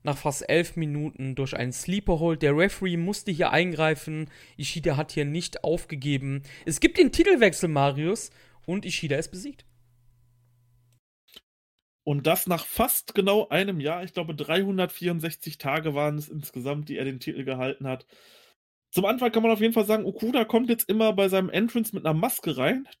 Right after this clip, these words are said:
Speaker 2: Die kann man vielleicht so ein bisschen beschreiben, die ähnelt so ein bisschen vielleicht dieser, ja, Maske von Sanada, die er am Anfang immer getragen hat, mit diesem Horn. Heute kann man sagen, hat er schon wieder eine andere gehabt, also das ist wohl alles noch nicht final, aber ich find's erstmal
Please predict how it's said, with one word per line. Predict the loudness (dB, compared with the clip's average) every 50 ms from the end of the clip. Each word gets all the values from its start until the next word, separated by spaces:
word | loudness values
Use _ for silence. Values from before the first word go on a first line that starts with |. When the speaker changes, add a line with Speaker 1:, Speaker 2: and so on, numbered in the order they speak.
| _ -8
Speaker 2:
Die | -8 -8 -4
kann | -2 -2 0
man | 0 -2 -2
vielleicht | 0 0 0 2 0
so | -2
ein | 0
bisschen | 0 -2 -2 -2 -4
beschreiben, | -4 -4 -2 0 0 0 2 0
die | -4 -2 0
ähnelt | 2 4 4 4 2 2
so | 0 -2
ein | 0
bisschen | 0 0 0 -2 -4 -6
vielleicht | -4 -2 0 0 0 0 0
dieser, | -2 0 0 0 0 0 0 0 -2 -4 -6 _ _ _ _ -4
ja, | 0 0 0 0
Maske | 0 -2 -2 -2 -4 -4 -6 -8 -6
von | -4 -4 -4 -2
Sanada, | -2 -2 0 0 0 0 0 0 0 -2 -2 _ _
die | -6 -4
er | -4
am | -4 -4
Anfang | -4 -6 -4 -4 -6 -4
immer | -4 -4 -4
getragen | -4 -6 -10 -6 -6 -6 -4 -4 -6
hat, | -6 -6
mit | -8 -14 -14
diesem | -12 -12 -10
Horn. | -6 -4 -2 0 0 -2 -4 _ _ _ _ _ _ _ _ _ _ _ _ _ _ _ _ _ _ _ _ _ _ _ _ 0
Heute | 2 4 6 4 6 6 6 4 4
kann | 4 2 2
man | 2 4 4
sagen, | 4 2 2 2 0
hat | 0 0
er | 0 -2
schon | -2 -4 -2
wieder | 0 0 0
eine | 0 -2
andere | -4 -4 -2 -2 -4 -4 -2
gehabt, | -2 0 0 -2 -4 -6 -4
also | -4 -2 -2 -2 -2 -2 -2
das | -2 -2 -2 -2
ist | -4 -10 -8 -2
wohl | 0 2 2 2 2
alles | 2 2 0 0 0
noch | -4 -6 -6
nicht | -6 -8 -8 -10 _
final, | -10 -8 -4 -4 -2 0 0 0 -2
aber | -2 -4 -4 -4
ich | -4 -10 -6
find's | -6 -6 -6 -2
erstmal | 0 -2 -2 0 0 -2 0 0 0 -2 -6